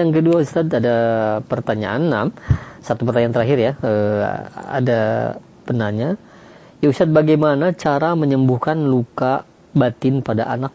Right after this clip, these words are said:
yang sering menerima teguran dengan kasar oleh ala-,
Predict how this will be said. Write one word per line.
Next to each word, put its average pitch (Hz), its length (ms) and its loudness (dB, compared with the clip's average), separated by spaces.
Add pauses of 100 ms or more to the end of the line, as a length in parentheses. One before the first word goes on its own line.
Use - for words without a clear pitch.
yang 117 220 -4
sering 127 500 -2
menerima 110 460 -2
teguran 113 680 -2 (160)
dengan 113 240 -4
kasar 120 320 -4
oleh 110 160 -4
ala-, 117 320 -4